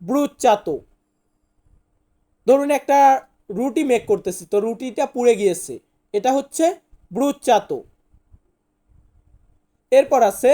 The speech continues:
বানানা, বানানা মানে হচ্ছে কলা। ভাই, এটা কিন্তু কি ইংরেজির সাথে একটু মিল আছে,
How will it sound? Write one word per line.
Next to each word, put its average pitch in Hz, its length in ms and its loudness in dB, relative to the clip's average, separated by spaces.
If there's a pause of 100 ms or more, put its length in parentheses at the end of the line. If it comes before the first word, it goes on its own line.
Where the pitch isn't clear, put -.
(460)
বানানা, 208 760 0 (640)
বানানা 208 760 0
মানে 208 180 -2
হচ্ছে 262 360 -6 (460)
কলা। 247 340 4 (1200)
ভাই, 233 120 2 (100)
এটা 220 140 -2
কিন্তু 226 240 -12
কি 247 140 -10
ইংরেজির 208 380 -6
সাথে 269 180 -8
একটু 269 180 -10
মিল 202 260 -4
আছে, 175 280 -6